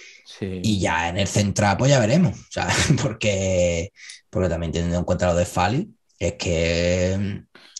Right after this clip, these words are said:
Speaker 2: mm,
Speaker 1: Pues de central jugará Víctor Chu y acompañándole a alguien.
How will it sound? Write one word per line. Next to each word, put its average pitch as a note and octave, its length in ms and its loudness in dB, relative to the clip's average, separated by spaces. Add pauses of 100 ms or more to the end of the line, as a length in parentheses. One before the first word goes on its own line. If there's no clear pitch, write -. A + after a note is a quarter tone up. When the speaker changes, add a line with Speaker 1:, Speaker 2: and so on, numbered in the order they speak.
(220)
Speaker 2:
mm, G2 380 2
Speaker 1:
Pues A#2 140 0
de G#2 100 0
central G#2+ 680 2
jugará A2+ 340 0
Víctor A#2+ 360 -2
Chu E3+ 440 2
y E3+ 60 2
acompañándole G#2 640 -2
a - 20 2
alguien. G2+ 420 -6